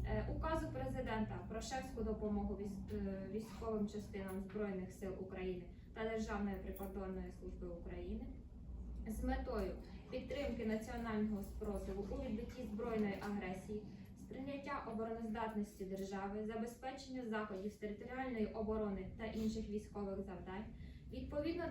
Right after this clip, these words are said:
до листа командира військової частини А двадцять сім тридцять чотири, номер сорок один двадцять від, е, нуль сьомого десятого двадцять четвертого року, селищна рада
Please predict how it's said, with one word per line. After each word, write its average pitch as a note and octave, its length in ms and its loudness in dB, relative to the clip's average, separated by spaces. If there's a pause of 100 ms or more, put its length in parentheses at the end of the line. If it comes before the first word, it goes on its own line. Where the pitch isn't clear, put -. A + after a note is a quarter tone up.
до B3+ 60 4
листа A3+ 600 0
командира A3+ 420 2 (120)
військової B3 480 4
частини G3+ 720 2
А G#3 260 6
двадцять A3+ 380 4
сім G#3+ 220 6
тридцять - 400 4
чотири, - 420 4 (400)
номер B3 380 4
сорок - 300 4
один G#3+ 260 10
двадцять G3 600 10
від, A3 120 4
е, G3 560 8
нуль G#3 180 6
сьомого G#3+ 460 6
десятого G3 680 4 (160)
двадцять - 320 6
четвертого G3 580 4
року, F#3+ 220 4 (140)
селищна F#3+ 460 2
рада F#3+ 280 2